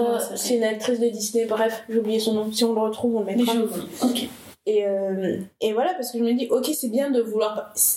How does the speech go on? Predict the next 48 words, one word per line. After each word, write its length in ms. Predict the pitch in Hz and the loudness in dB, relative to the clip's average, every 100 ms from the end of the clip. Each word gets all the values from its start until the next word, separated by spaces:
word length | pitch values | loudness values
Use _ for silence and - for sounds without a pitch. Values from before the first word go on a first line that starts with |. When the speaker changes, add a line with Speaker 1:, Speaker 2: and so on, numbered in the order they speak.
| - | -2
Speaker 1:
le 140 | 226 240 | 0 2
côté 380 | 254 247 285 | 0 -2 -2
instantané 640 | - 233 - 247 247 247 262 | 0 0 0 0 2 2 0
de 60 | |
pouvoir 320 | - 208 208 - | 0 -2 -2 -2
tout 120 | 247 | 0
partager, 600 | 254 - - 233 233 262 | 0 0 0 2 0 -4
de 60 | - | -2
connecter 400 | 233 208 214 226 | 0 0 0 0
avec 160 | 220 | 0
des 140 | 208 220 | 0 0
personnes 520 | - - - - 240 | -2 -4 -4 0 2
dans 60 | 220 | 2
le 60 | 208 | 0
Speaker 2:
Tout 60 | |
le 60 | 214 | 2
temps. 80 | 226 | 2
Speaker 1:
monde 140 | 226 | 2
entier, 360 | 220 220 262 262 | 0 0 0 0
c'est, 220 | - - | 0 0
c'est 220 | - - | 0 0
génial. 460 | 190 208 302 214 254 311 - - | 0 0 0 2 0 -2 -12 -2
Speaker 2:
Mhm. 460 | 220 214 214 208 - - | 2 2 2 0 -4 -2
Speaker 1:
Mais 140 | 220 | 0
ce, 300 | 220 233 - | 2 0 0
c'est, 240 | - - | 0 0
il 80 | - | 2
y 80 | 233 | 2
a 60 | 233 | 2
un 60 | |
petit 160 | 233 - | -2 -2
côté 260 | 339 330 269 | -2 0 -6
voyeurisme 880 | 214 247 247 254 240 254 247 233 | -2 0 2 0 0 -4 0 0
aussi, 500 | 220 214 226 254 254 - | 2 0 0 0 0 0
et 120 | 226 | -2
de, 300 | 220 214 208 - | 2 0 0 0
il 60 | |
y 20 | 240 | 0
a 80 | |
de 80 | 233 | 2
la 100 | 240 | -2
surenchère. 760 | 233 - 277 262 247 339 240 202 | -2 -2 0 2 2 2 2 0
Speaker 2:
C'est 60 | |
un 20 | - | -4
gros 260 | 175 262 | -2 0
côté, 280 | 247 247 240 | 0 0 0
hein, 180 | 196 170 | 2 0
ouais. 160 | 185 240 | 0 0